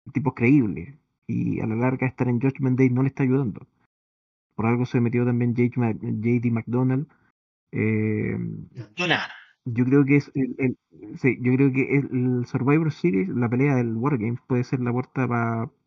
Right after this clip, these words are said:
Speaker 1: pa ver el, el fin del, del Judgment Day como lo conocemos ahora. Pero sí, o sea, la alianza de Drew McIntyre, la, eh, totalmente temporal.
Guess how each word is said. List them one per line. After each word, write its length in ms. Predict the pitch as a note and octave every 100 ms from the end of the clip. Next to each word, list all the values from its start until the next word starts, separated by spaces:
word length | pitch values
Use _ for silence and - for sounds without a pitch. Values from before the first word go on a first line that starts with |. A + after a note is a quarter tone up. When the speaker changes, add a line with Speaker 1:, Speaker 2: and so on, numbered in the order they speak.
| _
Speaker 1:
pa 120 | A#2+
ver 180 | A2+ B2
el, 220 | A#2+ A#2+ -
el 160 | A#2
fin 320 | - C#3+ C#3
del, 640 | C3+ B2+ B2 A#2 A2 G#2 G2+
del 220 | A2 G#2+
Judgment 340 | C3+ - C3
Day 80 | B2+
como 180 | - B2
lo 40 |
conocemos 380 | A2+ A2+ B2 A#2+
ahora. 260 | C#3+ D#3 F3+ _ - _ _ _ _ _ _
Pero 180 | B2+ B2
sí, 260 | F3 D3 G#2
o 80 |
sea, 160 | - G#2+
la 120 | G#2+
alianza 400 | A2 B2+ C3 -
de 100 | B2
Drew 100 | A#2+
McIntyre, 600 | B2 C3 C3 - B2+ A#2+ -
la, 180 | G#2+ A2
eh, 420 | A2 A2 A2 B2 -
totalmente 680 | G#2+ A2 B2 B2+ - C3+
temporal. 460 | C3 C3 - G3